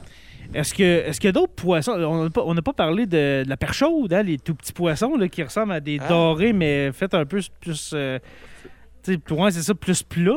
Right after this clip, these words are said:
Speaker 1: hein ?
Speaker 2: Ouais.
Speaker 1: C'est, c'est vraiment plus plat. Euh, la
Speaker 2: Euh,
Speaker 1: petite perche chaude,
Speaker 2: mais ça
Speaker 1: euh,
Speaker 2: peut venir gros et tout.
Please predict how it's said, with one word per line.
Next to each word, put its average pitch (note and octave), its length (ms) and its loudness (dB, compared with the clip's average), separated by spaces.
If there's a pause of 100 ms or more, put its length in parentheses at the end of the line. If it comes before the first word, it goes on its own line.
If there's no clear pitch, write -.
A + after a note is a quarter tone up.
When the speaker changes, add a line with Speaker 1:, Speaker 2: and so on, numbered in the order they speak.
Speaker 1:
hein ? A3+ 160 0
Speaker 2:
Ouais. B3 60 -6
Speaker 1:
C'est, C#3+ 300 -4
c'est C#3+ 120 -10
vraiment D3+ 240 -4
plus D#3 160 -10
plat. F3+ 340 2 (720)
Euh, C3 500 -2
la B2 100 -6
Speaker 2:
Euh, C#3+ 60 -8
Speaker 1:
petite - 180 -8
perche D#3 240 -2
chaude, G3+ 440 0
Speaker 2:
mais D#3 40 2
ça C#3 160 2
Speaker 1:
euh, B2 220 0
Speaker 2:
peut A#2+ 100 -6
venir G3+ 180 -8
gros B3+ 240 -12
et A3+ 40 -10
tout. C4+ 220 -14